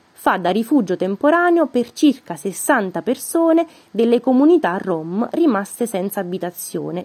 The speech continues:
per un incendio ai campi, forse di origine dolosa. Dal duemiladiciannove è chiuso,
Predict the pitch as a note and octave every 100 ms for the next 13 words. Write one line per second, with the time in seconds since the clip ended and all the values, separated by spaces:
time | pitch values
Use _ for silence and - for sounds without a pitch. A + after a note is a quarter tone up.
0 | - C4 B3+ B3 A#3+ G#3+ F#3 F#3 E3+ D#3+
1 | D3 D3+ D#3 F3+ - - F3 - - A3
2 | B3+ F#3 E3+ F3 E3+ E3+ D#3+ D#3+ D#3+ E3+
3 | - _ _ _ _ _ _ - F3 F3
4 | F3 A3 A3+ F3 F#3 D4 C4+ B3 A#3+ C4
5 | - A3 - A3 G#3 - G#3